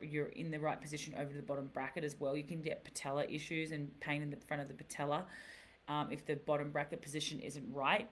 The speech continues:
And someone that is really good at bike fits is Ivan O'Gorman, and he does, uh, bike fits for us. You get, guys get about ten percent off, I think, for that. So he does them via virtually, but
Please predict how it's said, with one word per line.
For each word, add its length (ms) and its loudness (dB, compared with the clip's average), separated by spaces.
And 220 -4
someone 420 0
that 160 0
is 120 -8
really 220 -2
good 140 0
at 100 -4
bike 220 2
fits 320 -2
is 160 0
Ivan 320 0
O'Gorman, 640 6
and 120 4
he 160 0
does, 360 0
uh, 180 0
bike 300 2
fits 260 0
for 180 4
us. 260 6
You 80 -4
get, 200 2
guys 200 0
get 140 2
about 220 -2
ten 180 0
percent 300 -2
off, 160 -6
I 60 -2
think, 300 0
for 100 0
that. 260 4
So 220 4
he 240 -2
does 200 8
them 200 0
via 340 4
virtually, 560 4
but 260 2